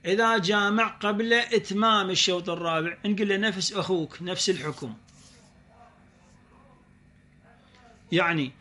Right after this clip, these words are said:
ما تعيد سنة، سنة الجاية، بس عليك كفارة وحكم تكليفي بالحرمة. إذا بعد ما تمم أربع أشواط وجامع أهله، نقول له: "أنت فقط مأثوم،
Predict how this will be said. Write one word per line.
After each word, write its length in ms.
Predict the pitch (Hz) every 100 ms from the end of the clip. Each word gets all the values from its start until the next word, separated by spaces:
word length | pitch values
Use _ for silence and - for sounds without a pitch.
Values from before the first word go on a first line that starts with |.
| -
ما 260 | 147 180 226
تعيد 220 | 226 220
سنة، 420 | - 196 175 160 - -
سنة 300 | - 185 147
الجاية، 540 | 165 151 147 147 170 220 - -
بس 200 | 175 165
عليك 300 | 160 160 147
كفارة 520 | - 156 - 202 240
وحكم 340 | 247 190 208 196
تكليفي 520 | 202 - 180 175 170
بالحرمة. 560 | 160 135 147 143 143 - - - - - - - - - - - - - 247
إذا 380 | 262 294 262 - - - - - - 226
بعد 380 | 202 226 220
ما 240 | 226 240 233
تمم 540 | 233 302 359 330 269
أربع 520 | 226 214 190 185 180
أشواط 680 | 185 - 185 185 185 185 - - -
وجامع 640 | 190 175 190 175 160 160
أهله، 300 | 143 139 135 - - - -
نقول 220 | 220 220
له: 80 | 214
"أنت 160 | 196 214
فقط 440 | - 262 240 226
مأثوم، 800 | 202 165 185 170 156 147 143